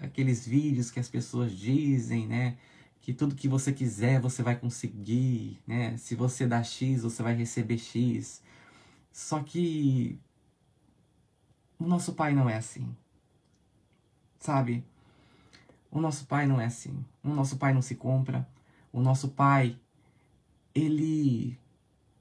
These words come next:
tudo é por ele, tudo é pra ele, né?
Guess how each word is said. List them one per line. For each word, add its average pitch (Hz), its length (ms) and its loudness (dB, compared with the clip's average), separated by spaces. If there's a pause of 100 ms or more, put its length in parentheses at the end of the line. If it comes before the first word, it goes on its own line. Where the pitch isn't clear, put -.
(880)
tudo 180 220 0
é 165 40 -2
por 139 200 0
ele, 127 220 2
tudo 139 180 0
é 131 80 2
pra 117 180 -6
ele, 113 300 -8 (800)
né? 120 280 -2